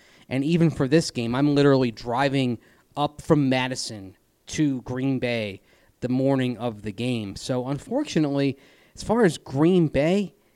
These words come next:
I can't help you there, although I will say this. Make sure you find a way to visit the Packers Hall of Fame Museum,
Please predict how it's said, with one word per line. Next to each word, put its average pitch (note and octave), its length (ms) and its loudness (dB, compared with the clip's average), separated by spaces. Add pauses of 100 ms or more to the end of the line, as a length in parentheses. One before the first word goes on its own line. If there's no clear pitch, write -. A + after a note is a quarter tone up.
(260)
I E3 60 -4
can't G3+ 260 -4
help G#3 260 0
you G#3 60 -2
there, F#3 180 6
although D3+ 220 4
I C#3+ 80 4
will F3 200 2
say D#3 280 -2
this. B2+ 300 -4 (260)
Make D#3+ 320 4
sure F3+ 320 0
you C#3 240 -2
find D3+ 420 2
a B2 40 -2
way C3+ 240 4
to - 180 -10
visit B2+ 320 -2
the - 80 -14
Packers C3+ 460 -2
Hall B2 200 -2
of A#2+ 80 -8
Fame A#2+ 260 -4
Museum, A2 480 -6